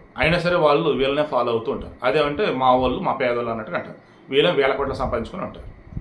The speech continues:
ఇప్పుడు విషయం ఏంటి? So ఈమె కావ్య వచ్చేసి న్యూయార్క్లో ఎంబీఏ చేసింది, ఇండియా వచ్చింది. ఈ సన్ గ్రూప్కి సంబంధించినటువంటి రిమైనింగ్ అన్ని చూసుకుంటా ఉంది. గతంలో మన డెక్కన్ క్రానికల్ వాళ్ళు ఉన్నారు కదా,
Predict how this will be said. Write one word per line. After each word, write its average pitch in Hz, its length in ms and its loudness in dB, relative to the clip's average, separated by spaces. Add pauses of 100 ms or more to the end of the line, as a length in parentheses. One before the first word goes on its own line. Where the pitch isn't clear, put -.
(1300)
ఇప్పుడు 143 180 -2
విషయం 202 280 0
ఏంటి? 156 440 -2 (1500)
So 180 140 4
ఈమె 160 520 0 (100)
కావ్య 156 300 6
వచ్చేసి 165 360 0
న్యూయార్క్లో 156 400 2
ఎంబీఏ 139 240 -2
చేసింది, - 400 -6 (640)
ఇండియా 135 240 0
వచ్చింది. - 320 -4 (760)
ఈ 185 40 0
సన్ 175 400 2
గ్రూప్కి 165 260 0
సంబంధించినటువంటి 147 500 0
రిమైనింగ్ 143 260 0
అన్ని 143 200 -4
చూసుకుంటా 127 380 -4
ఉంది. 85 280 -6 (880)
గతంలో 165 680 4 (800)
మన 135 460 0
డెక్కన్ 151 260 0
క్రానికల్ 151 400 2
వాళ్ళు 131 140 2
ఉన్నారు 104 240 -2
కదా, 104 360 -4